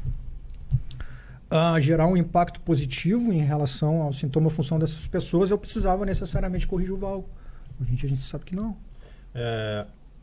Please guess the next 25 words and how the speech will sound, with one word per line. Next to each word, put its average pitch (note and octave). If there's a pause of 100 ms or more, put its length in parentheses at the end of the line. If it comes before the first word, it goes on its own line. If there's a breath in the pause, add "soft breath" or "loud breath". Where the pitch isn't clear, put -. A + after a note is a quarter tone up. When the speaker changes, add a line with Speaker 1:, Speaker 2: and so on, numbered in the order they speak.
(180)
Speaker 2:
continuando D#3+
a -
minha C#3+
pergunta C3+
sobre C3
o -
Gustavo, B2
que C3
tinha A#2+
joelho G#2+
valgo G#2
no A2
agachamento. G#2+
Tá, C#3
Speaker 1:
Uhum. C3
Speaker 2:
esse C3
mesmo F#3+
Gustavo, D#3
ele E3
adora D3+
jogar C#3
futebol, A2+ (180)
Speaker 1:
Uhum. B2
Speaker 2:
rugby. B2
Speaker 1:
Uhum. C3